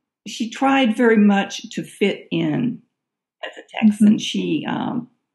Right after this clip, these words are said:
Speaker 1: tried to lose her accent, and she, she wanted to just fit in. Um, and it was interesting because several years later, her sister immigrated, uh, to Texas,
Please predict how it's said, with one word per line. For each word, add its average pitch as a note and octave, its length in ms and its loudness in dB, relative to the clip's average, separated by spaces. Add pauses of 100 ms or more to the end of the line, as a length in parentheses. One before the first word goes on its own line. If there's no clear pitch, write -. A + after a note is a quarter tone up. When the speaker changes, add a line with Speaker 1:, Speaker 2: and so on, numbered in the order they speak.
(1300)
Speaker 1:
tried - 340 0
to F#3 140 0
lose F#3 280 2
her G3+ 160 2
accent, - 720 -2
and - 120 -2
she, - 360 -2
she - 160 0
wanted G3 340 4
to E3+ 120 -6
just - 360 -6 (580)
fit - 180 2
in. - 480 0 (720)
Um, - 380 -4 (200)
and G3 140 4
it F#3 80 4
was G#3 180 2
interesting A3+ 420 4
because F3 320 0 (160)
several F#3+ 260 2
years E3+ 240 2
later, F3 300 2
her - 260 -2
sister - 680 -2
immigrated, - 680 0 (420)
uh, - 320 0 (260)
to G#3 120 -16
Texas, - 680 -4